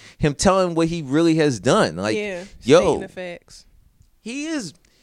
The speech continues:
Speaker 1: the economy is not going down. Like, we're in a great space
Speaker 2: Yeah.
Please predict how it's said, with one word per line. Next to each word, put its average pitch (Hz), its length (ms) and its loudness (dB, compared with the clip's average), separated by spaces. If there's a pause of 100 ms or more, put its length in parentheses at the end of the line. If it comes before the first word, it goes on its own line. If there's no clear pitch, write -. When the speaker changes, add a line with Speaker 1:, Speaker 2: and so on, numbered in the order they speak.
(160)
Speaker 1:
the 233 200 0
economy 226 760 -4
is 190 240 -4
not 170 460 -4 (760)
going 170 480 0
down. 175 280 -2
Like, 143 200 0
we're 185 180 0
in 175 200 -4
a 139 120 -2
great 110 460 -4
space - 500 -8
Speaker 2:
Yeah. 185 320 -8